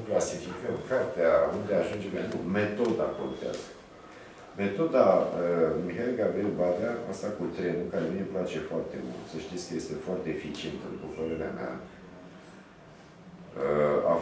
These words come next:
folosit ca vehicul, deci a folosit metafora asta a transportului. Mie mi se pare un lucru foarte inteligent, foarte subtil și foarte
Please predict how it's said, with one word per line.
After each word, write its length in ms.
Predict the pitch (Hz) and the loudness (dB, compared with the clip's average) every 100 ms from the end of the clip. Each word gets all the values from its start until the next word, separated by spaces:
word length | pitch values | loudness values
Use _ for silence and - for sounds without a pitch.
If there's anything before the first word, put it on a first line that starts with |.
| 90 | 2
folosit 460 | 82 78 76 95 95 | 2 2 0 -2 4
ca 100 | 82 73 71 76 80 | 6 8 6 4 0
vehicul, 340 | 78 - - 78 | 0 -2 -2 0
deci 120 | 107 | 2
a 120 | 87 | 2
folosit 240 | 110 107 113 95 | 2 2 2 2
metafora 460 | - 92 - 67 73 | 4 4 4 2 2
asta 180 | - 64 - 65 | 0 0 -2 -4
a 20 | - | -6
transportului. 680 | 76 76 - 85 85 76 82 | -4 -4 -4 -4 -4 -2 -2
Mie 120 | 90 90 | 0 -2
mi 100 | 85 | -2
se 60 | 82 - | -4 -2
pare 220 | 78 76 - 76 | 0 0 0 -2
un 60 | 76 73 | -2 -2
lucru 240 | - - - - - | -4 -4 -4 -4 -6
foarte 260 | 85 - - - | -4 -4 -2 -4
inteligent, 580 | - - - - - - - - - - - - | -4 -4 -4 -6 -8 -10 -14 -16 -16 -16 -16 -10
foarte 240 | - - 73 - | -8 -6 -6 -8
subtil 460 | - - - - - - - - - - - - | -10 -10 -10 -10 -10 -14 -20 -20 -14 -12 -12 -12
și 100 | - - | -10 -8
foarte 240 | - - | -4 -4